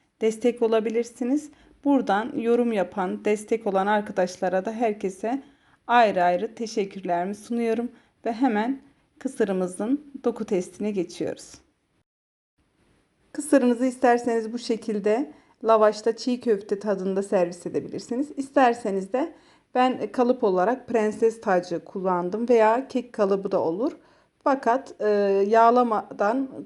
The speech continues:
kullanmayın arkadaşlar. Aksi takdirde, e, ters çevirirken kısırınız yapışabilir.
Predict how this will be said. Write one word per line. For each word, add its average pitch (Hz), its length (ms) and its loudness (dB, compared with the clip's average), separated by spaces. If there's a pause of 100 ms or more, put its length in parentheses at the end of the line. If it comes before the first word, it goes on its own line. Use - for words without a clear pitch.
kullanmayın 220 560 0
arkadaşlar. 185 640 -6
Aksi 262 280 -2
takdirde, 196 720 0 (420)
e, 202 280 -6
ters 285 280 2
çevirirken 190 640 -2
kısırınız 226 540 -2
yapışabilir. 233 800 0